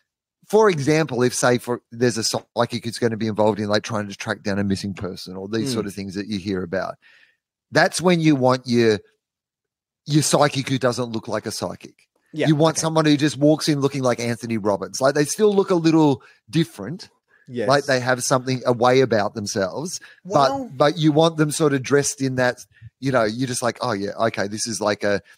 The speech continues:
Speaker 1: this is like a modern day psychic. This is like a psychic that I can take to my business meetings."
Speaker 2: Yeah, it's, well, it's sort of like that. I've, like I said, I've been
Speaker 1: Mm.
Speaker 2: watching a lot of wrestling
Speaker 1: I
Speaker 2: documentaries.
Speaker 1: mean, isn't that what a futurist is in any way?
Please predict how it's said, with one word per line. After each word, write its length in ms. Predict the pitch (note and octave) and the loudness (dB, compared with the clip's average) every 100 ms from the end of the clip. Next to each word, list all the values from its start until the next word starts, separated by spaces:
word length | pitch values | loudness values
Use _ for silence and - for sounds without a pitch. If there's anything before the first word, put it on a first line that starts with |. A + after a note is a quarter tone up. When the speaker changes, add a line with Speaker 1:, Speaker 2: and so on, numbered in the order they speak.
| - | -4
Speaker 1:
this 160 | D#3+ | -2
is 100 | D3 | 0
like 140 | C#3+ C3 | 0 0
a 40 | |
modern 380 | A#2+ A#2+ B2 A#2+ | -2 0 0 0
day 260 | G#2+ G2+ G2 | 2 2 0
psychic. 500 | - F#2 G2 F#2+ - | -4 -6 -8 -14 -10
This 160 | C3 B2 | -8 -6
is 140 | A#2 | -4
like 120 | A2+ A2 | -4 -2
a 60 | |
psychic 400 | - A2+ A#2 A2+ | -2 0 0 -2
that 120 | A#2 G#2+ | 0 0
I 60 | |
can 120 | G#2 G2+ | 0 -2
take 200 | A2 G2 | -4 -6
to 80 | G2+ | -4
my 100 | G2 | -4
business 400 | F#2+ F2 F#2+ - | -4 -6 -8 -12
meetings." 460 | F#2+ - _ - _ _ - | -14 -14 _ -20 _ _ -10
Speaker 2:
Yeah, 320 | F#3 A3+ G3 | 0 0 0
it's, 160 | F#3+ A3+ | -2 -6
well, 200 | G3+ G#3+ G3+ | -6 -4 -4
it's 160 | - | -6
sort 200 | C#4+ C#4+ | -4 -4
of 40 | A#3+ | -2
like 140 | C3+ | -4
that. 100 | A#2 | -6
I've, 140 | D3 C#3 | -12 -12
like 200 | E3+ F3+ | -8 -6
I 60 | D#3+ | -4
said, 120 | C#3 | -4
I've 40 | |
been 80 | B2+ | -4
Speaker 1:
Mm. 40 | E3 | -4
Speaker 2:
watching 200 | F#3 G3+ | -4 -4
a 20 | |
lot 100 | F3+ | -2
of 80 | C3 | -2
wrestling 360 | A#2+ - B2 A2+ | -2 -4 -8 -8
Speaker 1:
I 40 | |
Speaker 2:
documentaries. 180 | G#2 D3 | -4 2
Speaker 1:
mean, 140 | F#3+ G3 | 4 4
isn't 200 | A3 G#3+ | 4 4
that 140 | G#3 | 4
what 100 | F3+ | 4
a 60 | D3 | 2
futurist 600 | D3 C#3+ - C3 C#3+ C3 | 2 2 4 2 2 0
is 160 | C3+ | 0
in 160 | C3 C3 | 0 0
any 140 | B2+ | 0
way? 220 | C#3 E3+ | 0 0